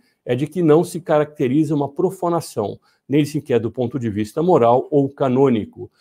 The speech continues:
Quando as pessoas tratam desse assunto, e nós recebemos vários e-mails e mensagens sobre isso, elas não estão falando do ponto de vista estrito da palavra profanação,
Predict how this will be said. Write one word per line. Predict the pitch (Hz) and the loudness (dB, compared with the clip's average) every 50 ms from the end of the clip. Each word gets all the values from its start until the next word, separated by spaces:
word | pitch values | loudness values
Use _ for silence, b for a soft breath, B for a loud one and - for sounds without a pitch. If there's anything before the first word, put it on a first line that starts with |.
| b b b - | b b b 2
Quando | 190 214 226 | 4 4 4
as | 208 214 | 4 0
pessoas | - 220 190 - - - 214 220 202 - - | 2 0 0 0 0 2 2 2 2 2 -2
tratam | - 160 156 185 185 185 - 135 117 | -4 0 2 2 0 0 -2 -4 -2
desse | 117 120 - - 117 | -2 -2 -4 -4 -10
assunto, | 107 - - 165 170 143 120 - 110 107 - _ _ _ _ _ | -10 -4 -2 0 0 0 -2 -6 -14 -14 -14 _ _ _ _ _
e | - | -4
nós | 127 131 123 | -2 -2 0
recebemos | 139 156 147 - 131 123 147 147 139 110 | 0 -2 0 0 0 2 4 2 2 4
vários | 104 139 160 165 151 135 113 | 4 4 4 4 4 0 -2
e-mails | 127 117 107 110 123 135 131 120 110 107 104 104 | -2 -2 0 0 0 0 0 0 -2 -4 -6 -6
e | 113 | -4
mensagens | 113 110 104 - - 123 120 120 120 107 107 101 - | -4 -4 -6 -6 -2 0 0 0 0 -2 -8 -10 -10
sobre | - 110 98 104 123 | -12 -12 -10 -6 -6
isso, | 160 156 - - - 110 _ _ _ _ _ _ _ | -6 -6 -6 -12 -20 -20 _ _ _ _ _ _ _
elas | - 165 185 185 175 | 0 2 2 2 4
não | 196 208 | 4 2
estão | 202 202 - - 208 220 | 2 2 0 2 2 2
falando | 220 - - 175 135 123 143 180 175 143 127 | 2 2 2 4 4 4 4 2 2 0 0
do | 131 123 | -2 -4
ponto | - - 143 143 143 131 | 0 -2 -2 -2 -2 -4
de | 117 113 | -4 -2
vista | 117 160 160 160 - 170 165 - | -2 -2 -2 -2 -4 -6 -6 -6
estrito | 147 - - - - 220 220 214 214 - 143 | -8 -12 -12 -8 -4 -4 -4 -4 -4 -6 -2
da | 120 123 117 | -2 -2 0
palavra | - 127 120 123 113 110 113 110 | 2 2 4 4 4 2 0 -2
profanação, | - - 151 135 - - 123 123 117 107 - - - 127 117 - - | -2 -4 -4 -4 -2 -4 -4 -2 -2 -4 -6 -10 -18 -16 -16 -18 -18